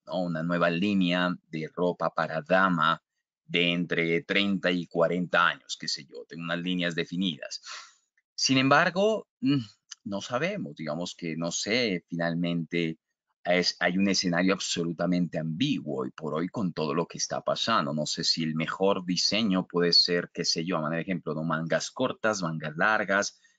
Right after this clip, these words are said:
desconozco si debe tener apliques o no, colores, lo desconozco totalmente. Entonces, muchas veces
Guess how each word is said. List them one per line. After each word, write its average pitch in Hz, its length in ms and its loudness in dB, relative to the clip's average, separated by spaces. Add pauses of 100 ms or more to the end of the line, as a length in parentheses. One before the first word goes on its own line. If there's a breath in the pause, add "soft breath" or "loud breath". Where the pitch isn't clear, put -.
(160 soft breath)
desconozco 87 1000 0
si 85 220 -4
debe 85 260 0
tener 80 420 -4
apliques 101 600 -4
o 80 40 -4
no, 95 340 0
colores, 95 680 2
lo 90 140 2
desconozco 104 840 0
totalmente. 69 680 -6 (500 loud breath)
Entonces, 131 240 2
muchas 175 360 4
veces 143 540 0